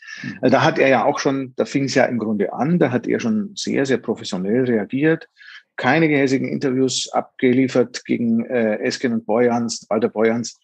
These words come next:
Speaker 2: sondern hat sich eingereiht, ähm, ähm,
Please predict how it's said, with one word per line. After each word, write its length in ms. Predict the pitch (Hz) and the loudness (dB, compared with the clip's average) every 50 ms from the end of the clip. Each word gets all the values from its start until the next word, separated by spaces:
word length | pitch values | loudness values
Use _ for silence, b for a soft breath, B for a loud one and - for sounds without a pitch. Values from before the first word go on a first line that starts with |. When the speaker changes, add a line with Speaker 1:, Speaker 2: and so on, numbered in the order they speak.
| B B B B B B B B | B B B B B B B B
Speaker 2:
sondern 400 | - - 127 120 123 120 110 113 | -2 0 2 4 4 4 4 4
hat 120 | 127 - | 2 4
sich 200 | - 127 107 - | 2 2 2 2
eingereiht, 920 | - 104 120 131 147 135 147 139 113 113 123 143 170 202 196 - - - - | 0 2 2 2 4 4 4 4 4 2 2 2 2 0 0 -2 -10 -8 -6
ähm, 600 | - 123 123 127 131 135 135 131 131 139 135 - _ _ _ - | -2 -2 0 0 -2 -2 -4 -6 -6 -8 -12 -16 _ _ _ -4
ähm, 500 | 120 123 120 117 117 117 113 113 117 | -2 0 0 2 2 2 2 0 -2